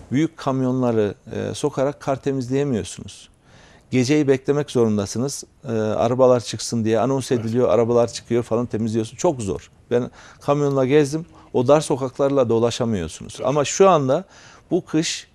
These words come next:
Speaker 1: inşallah
Speaker 2: Rahat edeceksiniz.
Speaker 1: nasip olursa çok rahat edeceğiz. Yeni, e, yedi sekiz tane hem dört çarpı dört hem de küçük, e, süpürme ve kar küreme araçları aldık. Şehir merkezinde Allah'ın izniyle çok başarılı bir hizmet vereceğiz.
Speaker 2: Bunları alırken çok borçlandınız mı başkanım? Bir de belediyelerin önemli ko-, konulardan
Speaker 1: Evet,
Speaker 2: birisi.
Speaker 1: borç.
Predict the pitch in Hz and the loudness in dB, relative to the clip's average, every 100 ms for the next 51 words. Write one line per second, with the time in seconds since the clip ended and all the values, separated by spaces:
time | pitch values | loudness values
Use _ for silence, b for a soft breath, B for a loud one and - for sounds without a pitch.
0 | - 147 143 - 120 123 151 175 156 127 | -10 -6 -4 2 2 2 -2 0 2 2
1 | 107 139 147 139 127 139 151 180 156 156 | 0 0 2 0 0 -2 -4 -4 2 2
2 | 156 110 - - - - - b b b | 2 -4 -8 -10 -10 -14 -18 b b b
3 | _ 110 127 156 160 185 - 120 120 117 | _ -2 0 0 -2 -6 -10 -4 0 0
4 | 113 110 113 127 139 147 - 180 - 117 | 0 0 -2 -2 -2 -4 -4 -6 -2 0
5 | 107 131 165 139 139 147 147 151 147 147 | 0 -4 -6 -8 0 0 0 -2 -2 -2
6 | 156 160 - b b b 131 139 135 131 | -2 -2 -10 b b b -4 -2 -2 -6
7 | 156 139 - 120 117 113 - 120 135 131 | -8 -8 -6 -2 0 0 -4 -4 -4 0
8 | 143 131 - - 123 - 131 135 143 143 | 0 0 -2 -2 -2 0 0 0 0 0
9 | 135 143 147 147 151 - B B B - | -2 -2 0 0 -2 -8 B B B -6
10 | - 180 180 135 123 113 113 107 113 117 | -2 0 0 0 -2 0 -4 -2 -2 0
11 | 151 135 123 147 123 107 107 151 - 151 | 0 0 0 -4 -2 -2 -2 -4 -4 -4
12 | - 131 123 123 120 123 131 120 107 104 | 0 0 2 -2 -2 -4 -4 -4 -4 -4
13 | 82 - - 214 269 190 170 185 190 151 | -6 -8 -8 -4 -2 -2 -2 -2 0 -2
14 | 143 180 165 156 143 151 147 165 180 123 | -2 -8 -6 -4 -2 -2 -2 -2 -4 -6
15 | - 120 135 139 151 147 151 151 160 156 | -6 -10 -4 -2 0 -2 0 0 0 0
16 | 147 143 165 226 226 147 139 123 170 147 | -2 -4 -10 -10 -8 -4 2 2 2 2
17 | 127 131 123 | 2 0 0